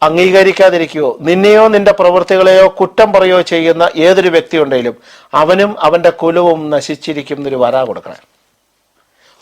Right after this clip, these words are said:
ഒന്ന് ആലോചിച്ച് നോക്കൂ അതിന്റെ കേമത്തം. അതുപോലെ തന്നെ നീ സംരക്ഷിക്കുന്ന സ്ത്രീകൾക്ക്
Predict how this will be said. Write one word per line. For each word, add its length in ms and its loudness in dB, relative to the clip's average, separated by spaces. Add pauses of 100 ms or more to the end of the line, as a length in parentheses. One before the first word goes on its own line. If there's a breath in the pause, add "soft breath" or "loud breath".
ഒന്ന് 140 -2
ആലോചിച്ച് 380 0
നോക്കൂ 220 -4
അതിന്റെ 240 -4
കേമത്തം. 400 -2 (1500)
അതുപോലെ 440 2
തന്നെ 340 0
നീ 420 0 (760)
സംരക്ഷിക്കുന്ന 840 0
സ്ത്രീകൾക്ക് 680 -2